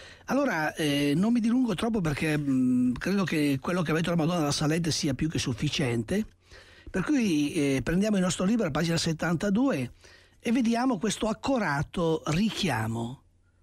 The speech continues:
della Madonna alla Salette, soprattutto per quanto riguarda la domenica, anche se le sue lacrime, eh, che spargeva riguardavano anche il secondo comandamento, eh, riguardava appunto il peccato gravissimo della bestemmia.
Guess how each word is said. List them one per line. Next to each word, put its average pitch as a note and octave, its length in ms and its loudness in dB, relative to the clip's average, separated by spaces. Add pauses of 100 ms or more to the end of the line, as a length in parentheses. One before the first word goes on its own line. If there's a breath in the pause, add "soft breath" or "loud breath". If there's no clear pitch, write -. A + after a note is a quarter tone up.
(500)
della C#3 300 0
Madonna C#3 400 2
alla B2 140 0
Salette, A3+ 800 -2
soprattutto G3+ 520 -2
per D3 160 0
quanto F3 240 -2
riguarda D3+ 380 0
la C3 80 0
domenica, D#3+ 500 0
anche C3+ 180 0
se C#3 120 -2
le C3 80 0
sue E3 180 -2
lacrime, C3 560 0 (640 loud breath)
eh, B2 380 -2
che C3 120 -4
spargeva C3+ 560 0
riguardavano C3 480 2
anche C#3 200 0 (360)
il - 80 -2
secondo C#3 400 0
comandamento, A#2+ 840 0 (720 soft breath)
eh, A#2 920 0 (460)
riguardava A#2 320 0
appunto C3+ 280 -2
il A#2+ 60 -2
peccato C3+ 360 -4
gravissimo B2+ 600 0
della A2 200 0
bestemmia. G#2 680 -4